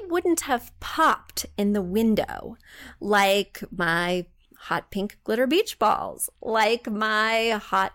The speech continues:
pink sand buckets and my hot pink paper poofs. And I did tone it down with some silvery glitter and also my teal beach buckets.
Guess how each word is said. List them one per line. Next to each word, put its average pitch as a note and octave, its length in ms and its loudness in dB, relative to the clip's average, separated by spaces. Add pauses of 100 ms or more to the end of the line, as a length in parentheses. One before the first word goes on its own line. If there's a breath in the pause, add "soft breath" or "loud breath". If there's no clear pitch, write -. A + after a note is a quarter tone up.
pink C4 320 0
sand E4+ 440 0
buckets A#3+ 500 0
and G3 180 -2
my G3 140 -2
hot - 380 -6
pink B3 280 -4
paper F#4+ 300 2
poofs. - 480 -2 (400 loud breath)
And B3 260 4
I A3+ 100 2
did F#3+ 280 0
tone F#3+ 240 -2
it - 80 -4
down E3+ 380 -2
with E3+ 200 -2
some D#3+ 460 -2 (140)
silvery E3+ 560 0
glitter D#3 580 -4
and F3 400 -2
also D#3 420 -4
my D3+ 440 -6
teal C#4+ 400 0
beach - 320 -10
buckets. - 440 -6